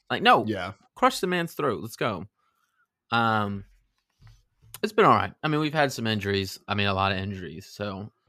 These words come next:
Speaker 1: I, I think we're gonna get there. The only thing that sucks is that we play Utah twice, and then, um,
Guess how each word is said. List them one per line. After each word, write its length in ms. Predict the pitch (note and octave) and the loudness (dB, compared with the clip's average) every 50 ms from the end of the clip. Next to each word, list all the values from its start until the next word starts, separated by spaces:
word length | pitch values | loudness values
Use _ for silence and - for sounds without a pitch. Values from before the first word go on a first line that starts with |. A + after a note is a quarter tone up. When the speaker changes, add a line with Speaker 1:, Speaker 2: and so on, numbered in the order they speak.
| _ _ _ _ _ _ _ _ - - - _ _ | _ _ _ _ _ _ _ _ -18 -18 -18 _ _
Speaker 1:
I, 280 | C3+ C#3+ C#3+ A#2+ E2 - - - - - - _ _ _ _ _ | 6 8 8 6 2 -2 -8 -14 -14 -16 -16 _ _ _ _ _
I 60 | C3 C3+ | 4 4
think 160 | D#3 D3+ C#3+ | 4 4 4
we're 100 | D3 C3+ | 4 4
gonna 200 | C3+ C3 B2+ A2+ | 4 4 2 2
get 200 | B2 A#2+ A2+ - | 2 0 0 2
there. 380 | A#2 A#2 A2+ A2+ A2 A2+ A2+ - - - - - _ _ _ | 2 2 4 4 2 0 -2 -8 -16 -20 -20 -20 _ _ _
The 80 | - D3+ | 2 4
only 140 | D3+ D3 C#3+ | 4 4 4
thing 120 | C#3+ C3+ B2 | 4 2 2
that 120 | A2+ - | 0 0
sucks 260 | - A#2 A2+ G#2+ - | 2 2 2 2 0
is 140 | A2 G2+ F#2+ | -4 -2 0
that 200 | G#2+ G2+ - - | 0 0 0 -2
we 140 | G2 G2 F#2 | -6 -6 -8
play 600 | - - A#2 G#2+ G#2 G#2 G2+ G2+ G2 F#2+ F#2 G2+ - _ _ _ _ | -6 -2 0 2 4 4 4 2 2 0 -2 -8 -16 _ _ _ _
Utah 460 | G#2 A2 A2 G#2+ - G#2+ G2+ G2 G2 | -4 -4 -4 -2 2 4 4 4 2
twice, 600 | G2 - - G2+ G2 G2 G2 F#2+ F#2 - - - - _ | 0 -2 2 4 4 4 4 2 -2 -4 -8 -10 -12 _
and 140 | G2 F#2+ G2 | -10 -6 -4
then, 340 | G2+ G2 F#2+ F#2+ F2+ G2 G2 - _ _ _ _ _ _ _ _ _ _ _ _ _ - | -4 -4 -6 -6 -10 -12 -14 -18 _ _ _ _ _ _ _ _ _ _ _ _ _ -10
um, 400 | F#2 F#2+ F#2+ F2+ F2+ F2 - | -8 -8 -6 -8 -10 -12 -16